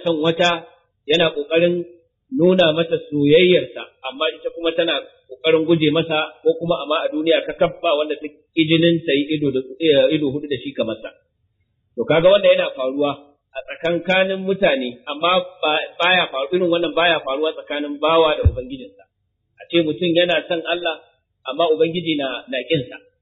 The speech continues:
Ba zai yiwu ba. In kana son Allah, Allah zai so ka. In kana yi wa Allah subhanahu wa ta'ala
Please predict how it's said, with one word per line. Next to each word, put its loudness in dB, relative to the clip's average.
Ba 2
zai 6
yiwu -4
ba. -6
In -12
kana 2
son -2
Allah, -2
Allah 0
zai -2
so -12
ka. -16
In 4
kana 4
yi 6
wa 4
Allah -2
subhanahu 0
wa 6
ta'ala -2